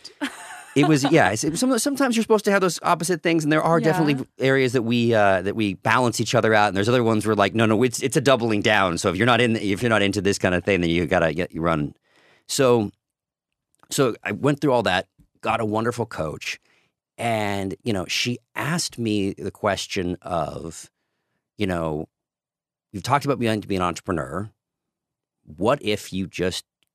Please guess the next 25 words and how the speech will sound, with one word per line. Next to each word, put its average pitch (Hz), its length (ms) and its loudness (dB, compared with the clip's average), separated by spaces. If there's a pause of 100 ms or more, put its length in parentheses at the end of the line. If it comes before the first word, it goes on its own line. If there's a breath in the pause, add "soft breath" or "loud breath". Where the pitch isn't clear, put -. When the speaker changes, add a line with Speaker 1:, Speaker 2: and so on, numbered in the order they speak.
(220)
Speaker 2:
go 78 320 -4
do 69 180 -8
it - 120 -10
now?" 110 480 -8 (760)
And - 20 -20
I 90 40 -12
was 73 80 -10
like, 80 140 -8 (360)
"O-, - 80 -12 (220)
okay, 113 340 0
that 117 160 0
wasn't 101 380 -4
the 92 100 -4
intention." 90 640 -4
Because 90 240 -4
path 113 340 -2
A 113 200 0
was 98 160 -4
going 92 280 -4
up 92 140 -6
the 98 80 -10
corporate 92 320 -6
ladder, 87 240 -4
moving 85 340 -6
over. 98 280 -8